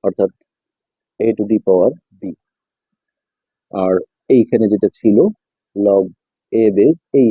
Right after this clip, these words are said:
এটা তো লগের সাথেই ছিল, এটা পাওয়ারে না, এটা। তো নেক্সট টাইম আবারও এটা দেখো, আহ, ওয়ান হয়ে যাচ্ছে, তার মানে এখানে আমরা লিখতে পারি log A base A to the power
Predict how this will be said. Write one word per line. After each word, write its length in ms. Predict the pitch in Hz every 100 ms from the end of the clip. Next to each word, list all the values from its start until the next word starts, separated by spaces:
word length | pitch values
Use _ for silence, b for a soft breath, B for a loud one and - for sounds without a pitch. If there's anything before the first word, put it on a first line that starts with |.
| 101
এটা 140 | 98 90
তো 60 | 101 95
লগের 220 | 92 92
সাথেই 240 | 101 104 95 -
ছিল, 100 | 113 120
এটা 100 | 113
পাওয়ারে 260 | 95 92 95 113
না, 60 | - _ _ _ _ 85
এটা। 160 | - - _ _ _ _ -
তো 60 | 113
নেক্সট 160 | 147 -
টাইম 120 | 139 135 131
আবারও 220 | 131 123 110
এটা 100 | 110
দেখো, 160 | 107 170 208 _ -
আহ, 140 | 104 - 113
ওয়ান 160 | 110 98
হয়ে 180 | 101 101
যাচ্ছে, 240 | 101 _ 196 - _ _ _ _ _ -
তার 120 | 110 104
মানে 140 | 101 101
এখানে 200 | 95 104 98
আমরা 140 | 98 98
লিখতে 200 | - 104 98
পারি 140 | 110 175 110
log 160 | 92 - _ _ _ _ _ - 113
A 20 | 110 95
base 320 | 98 127 143 _ _ _ - 107
A 20 | 98
to 80 | 101
the 80 | 101 -
power 260 | 95 95